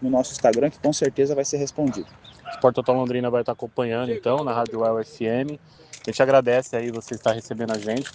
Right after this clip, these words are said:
Speaker 2: Parabéns pela, pelo projeto, muito bonito o que tá acontecendo aqui hoje. E a gente vai acompanhar vocês aí pra tá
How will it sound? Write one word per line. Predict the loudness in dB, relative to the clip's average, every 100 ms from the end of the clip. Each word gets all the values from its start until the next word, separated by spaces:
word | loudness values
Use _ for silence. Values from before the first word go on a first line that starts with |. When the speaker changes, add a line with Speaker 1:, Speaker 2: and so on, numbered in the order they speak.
| 2
Speaker 2:
Parabéns | 6 6 2 -6
pela, | -6 -6 -6
pelo | -6 -6
projeto, | -4 -4 0 0 0 -6 -16
muito | -10 -6
bonito | -4 -2 -2 0 -2
o | -2
que | -6
tá | -2
acontecendo | -2 -2 -6 -4
aqui | 0 4
hoje. | 4 2 -4 -20 -20 -12 4
E |
a | 4
gente | 4 2
vai | 2
acompanhar | 2 2 4 4 0 -8 -12
vocês | -10 -2 2 2 2
aí | 2 0
pra | -2
tá | 2 4